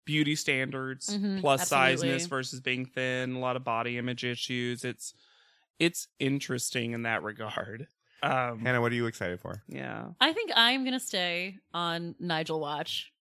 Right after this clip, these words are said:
Speaker 2: I'm really
Speaker 3: Mm.
Speaker 2: curious to see if Nigel, like, grows and changes or if he's just way grosser than I remember.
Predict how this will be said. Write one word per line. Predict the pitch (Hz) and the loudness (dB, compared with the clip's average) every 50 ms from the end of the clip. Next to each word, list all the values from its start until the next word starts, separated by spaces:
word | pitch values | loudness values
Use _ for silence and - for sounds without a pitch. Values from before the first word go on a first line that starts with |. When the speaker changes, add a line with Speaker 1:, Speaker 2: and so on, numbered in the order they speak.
| _ _ | _ _
Speaker 2:
I'm | - 202 208 208 | -2 0 2 4
really | 214 208 208 208 208 | 4 4 4 4 2
Speaker 3:
Mm. | 208 | 2
Speaker 2:
curious | 208 214 208 202 196 190 190 - - | 2 2 2 2 2 0 0 -2 -4
to | - 220 | -4 -4
see | - - 196 180 180 180 | -2 0 0 0 2 0
if | 190 - | 0 -2
Nigel, | 185 175 170 170 180 185 180 170 | -2 -2 -2 0 -2 -2 -2 0
like, | 180 180 175 | -2 -4 -2
grows | - 175 165 170 170 | -2 -2 0 0 -2
and | 180 180 | -4 -4
changes | - 190 165 165 156 160 160 156 156 160 151 - - | -4 -2 -2 -2 -2 -2 -2 -2 -2 -2 -4 -4 -2
or | 170 165 | -2 -2
if | 165 160 | 0 -2
he's | 185 175 - | -4 -4 -4
just | 180 180 - | -6 -6 -4
way | 165 165 165 | -4 -4 -4
grosser | 156 165 160 147 151 - 156 156 | -4 -4 -4 -4 -4 -4 -4 -4
than | 151 147 | -4 -4
I | 151 | -6
remember. | 143 143 - - - - - - - - - | -6 -8 -8 -8 -8 -8 -8 -6 -8 -8 -10